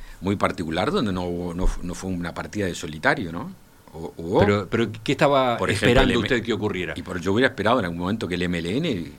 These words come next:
Speaker 1: este, y Movimiento Tupamaro, que, que algo tuvo que ver con este periodo, ¿no? Algo
Speaker 2: Que
Speaker 1: tuvo
Speaker 2: hic-,
Speaker 1: que ver.
Speaker 2: que hicieran, ¿qué
Speaker 1: No,
Speaker 2: cosa?
Speaker 1: digo, eh, que este, este proceso de, de, de, de mirar la realidad,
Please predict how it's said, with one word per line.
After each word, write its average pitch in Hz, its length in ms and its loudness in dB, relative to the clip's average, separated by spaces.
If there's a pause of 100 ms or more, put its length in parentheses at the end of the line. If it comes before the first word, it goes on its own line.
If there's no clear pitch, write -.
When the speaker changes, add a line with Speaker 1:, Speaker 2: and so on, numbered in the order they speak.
Speaker 1:
este, 80 480 -12 (320)
y 85 180 -6
Movimiento 87 320 -2
Tupamaro, 87 440 0 (200)
que, - 160 -14
que - 140 -10
algo 101 160 2
tuvo 107 180 2
que 80 120 -4
ver 139 160 0
con 85 100 -6
este - 140 -12
periodo, 113 280 0
¿no? 139 200 -4 (840)
Algo 107 180 6
Speaker 2:
Que 175 60 2
Speaker 1:
tuvo 143 140 4
Speaker 2:
hic-, 123 40 0
Speaker 1:
que 104 120 2
ver. 185 260 2
Speaker 2:
que - 80 -4
hicieran, 123 460 0 (120)
¿qué - 80 0
Speaker 1:
No, 285 140 6
Speaker 2:
cosa? 170 140 4
Speaker 1:
digo, 151 400 6
eh, 139 160 0
que 160 100 2
este, 180 340 2
este - 200 0
proceso 156 640 4
de, 117 240 4
de, 113 220 0
de, 110 280 0
de 107 220 0
mirar 120 340 4
la 131 240 6
realidad, 110 500 4